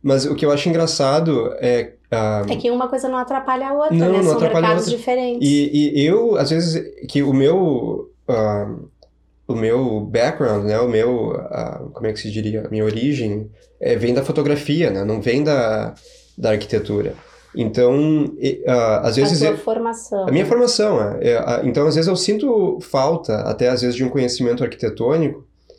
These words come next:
Speaker 1: porque a maioria da, ah, que nem esse último projeto que a gente fez, ah,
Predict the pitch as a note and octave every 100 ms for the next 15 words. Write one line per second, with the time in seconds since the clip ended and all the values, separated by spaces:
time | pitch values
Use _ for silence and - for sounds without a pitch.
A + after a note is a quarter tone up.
0 | _ _ _ C#3+ C3+ - D3 C#3+ B2+ B2+
1 | C#3 F#3+ F#3+ F3 C3+ B2 B2 A#2+ A2 G#2+
2 | G#2+ - - C3 C#3+ C#3 C#3+ C#3 C#3 C3
3 | B2 A#2+ C3+ A#2 - B2 A2+ A2+ - _
4 | _ _ _ _ - G#2+ G2